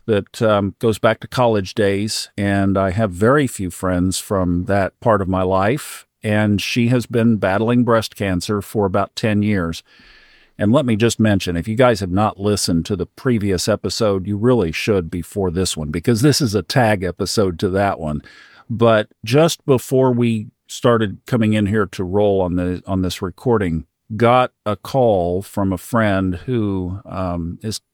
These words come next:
is kind of looking in on her that she's not doing well at all.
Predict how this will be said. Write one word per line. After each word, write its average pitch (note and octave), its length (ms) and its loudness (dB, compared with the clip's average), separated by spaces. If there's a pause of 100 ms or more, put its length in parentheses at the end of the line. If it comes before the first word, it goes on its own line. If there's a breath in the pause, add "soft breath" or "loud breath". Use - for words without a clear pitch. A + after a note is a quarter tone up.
is A2+ 240 -6
kind C3 240 2
of F#2+ 100 -2
looking A2 340 0
in G#2+ 200 0
on E2+ 200 -2
her F2 220 -4
that F2+ 160 -6
she's G2 240 -2
not G#2 180 2
doing F#2+ 280 0
well E2+ 240 -2
at D#2+ 60 -8
all. C#2 260 -8